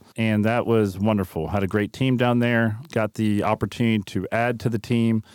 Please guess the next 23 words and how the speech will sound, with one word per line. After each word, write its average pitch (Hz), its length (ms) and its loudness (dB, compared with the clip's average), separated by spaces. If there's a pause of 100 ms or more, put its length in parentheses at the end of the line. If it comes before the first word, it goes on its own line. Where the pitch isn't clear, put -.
(320)
and 98 220 0
build 113 280 2
to 143 180 2
the 127 100 2
team, 104 480 0
which 104 220 -4
was 95 100 -2
fantastic. 110 800 -2 (380)
And 110 160 2
then 107 140 2
since, - 560 -4 (160)
you 123 100 -2
know, 107 140 2
that 117 160 2
opportunity, 107 540 0
there 101 160 2
was 98 360 0 (180)
another 110 340 0
one 104 180 2
that 98 240 -2
opened 101 340 -2
its 92 220 -6
doors, 98 480 -2